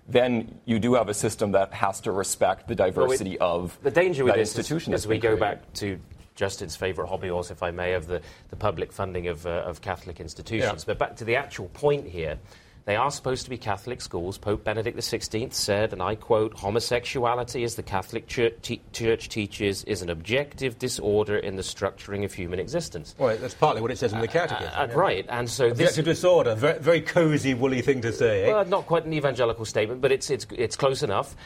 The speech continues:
Speaker 2: And, and so the, the, the Catholic, uh, teachers who are supposed to be... You can't have a neutral education. It's offering essentially a Christian-oriented education,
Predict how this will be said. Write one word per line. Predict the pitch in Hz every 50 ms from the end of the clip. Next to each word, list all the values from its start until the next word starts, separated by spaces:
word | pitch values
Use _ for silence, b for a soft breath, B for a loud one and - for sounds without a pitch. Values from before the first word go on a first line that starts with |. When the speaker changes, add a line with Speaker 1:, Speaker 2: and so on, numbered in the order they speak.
| B B B -
Speaker 2:
And, | - 127 135 135 135
and | 139 - 139 139 135 139 131
so | - - 143 139
the, | 135 117 117 - - - -
the, | - 127 120 113 - -
the | - 117
Catholic, | 107 - 147 190 190 - - 190 180 - - - - -
uh, | - 123 123 - - - 113 -
teachers | - - - 135 104 87 - - 85 82 92 127 143 -
who | - 135
are | 117
supposed | - - - 151 180 175 -
to | - 156
be... | 143 151 147 147 - - - - - - -
You | - 104 104
can't | - 160 185
have | 190 165
a | 135 113
neutral | 104 101 95 - - 98
education. | 92 90 82 92 - - 87 80 80 - - 82 123 B B B B B B B B
It's | - 113 - - - - - - - - -
offering | - 127 147 147 - - 151 156 143 143 143 -
essentially | - 110 - - 139 135 143 - - 127 120 107
a | 95
Christian-oriented | - - - - 117 - - - - 156 156 156 156 156 - 107 110 117 113 113 113 - 131 104
education, | 104 101 - 156 151 - 90 85 85 82 - - 82 107 135